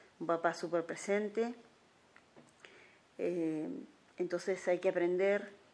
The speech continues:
a quienes son víctimas y muchas veces son sostén de familia o quieren ayudar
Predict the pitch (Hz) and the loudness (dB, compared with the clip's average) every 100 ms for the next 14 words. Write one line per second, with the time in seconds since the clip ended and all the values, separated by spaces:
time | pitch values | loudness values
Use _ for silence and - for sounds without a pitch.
0 | - - - 165 160 170 160 180 180 180 | -20 -20 -8 -6 -2 -2 0 0 2 0
1 | 180 185 170 170 170 175 170 170 175 175 | 0 0 2 0 -2 -2 -4 -2 -2 -2
2 | 165 180 180 175 175 180 202 196 190 185 | -4 0 2 2 2 2 2 2 4 4
3 | 185 - - - - - - - 165 170 | 2 -4 -18 -20 -20 -20 -16 -2 -2 6
4 | 196 208 196 180 - 180 190 202 202 | 6 6 6 4 4 6 10 10 8